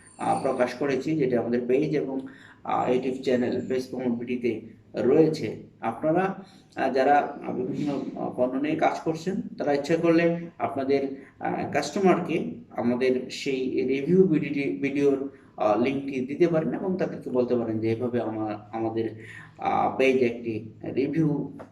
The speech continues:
আহ, প্রদান করবেন। সেকেন্ড যে বিষয়টি নিয়ে আমি কথা বলছি সেটা হচ্ছে,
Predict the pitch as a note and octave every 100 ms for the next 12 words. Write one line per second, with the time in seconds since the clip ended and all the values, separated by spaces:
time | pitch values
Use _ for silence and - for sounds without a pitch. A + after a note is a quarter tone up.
0 | - - - - - C3+ C3 B2 A#2 A#2
1 | F#2 D#2 D#2 - _ _ - - _ -
2 | _ _ _ _ - - - - - -
3 | - G3 G3 B3+ C4 - - E3+ D#3 D#3
4 | D#3 F3+ E3+ E3 D#3+ C3 - - - A#2
5 | A#2 A#2+ A#2+ A2+ A2 F3 F#3 F3+ F3+ -
6 | E3+ E3+